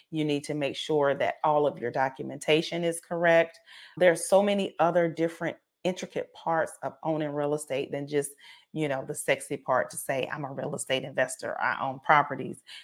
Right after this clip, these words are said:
But you need to make sure that your back office is set up properly. And these are some of the things, or not some, or I teach all of these things in my Rich Friends Circle.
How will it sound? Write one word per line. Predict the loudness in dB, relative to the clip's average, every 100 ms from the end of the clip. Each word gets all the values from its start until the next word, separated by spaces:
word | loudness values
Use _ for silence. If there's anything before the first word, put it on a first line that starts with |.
| 2
But | 6 6
you | 4
need | 0
to | -2
make | -2 -2 -2
sure | -2 0 2 2
that | 0 -2
your | -4
back | -4 0 0 2
office | 0 0 -8 -10
is | -8
set | -2 0
up | 0 0
properly. | -6 -6 -6 -6 -8 -12 -18 -8
And | 6
these | 10 10
are | 8
some | 2
of | 2
the | 2
things, | 2 2 0
or | 2 2
not | 4 0
some, | -2 -2 0 0
or | 2
I | 2
teach | 0 -8 -2
all | 4 8 8 6
of | 0
these | -6 -6
things | -6 -6 -6 -8 -12 -20 -20 _ 0
in | 2
my | 2
Rich | 2 2 0
Friends | -4 -6 -6
Circle. | -4 -4 -2 -4 -4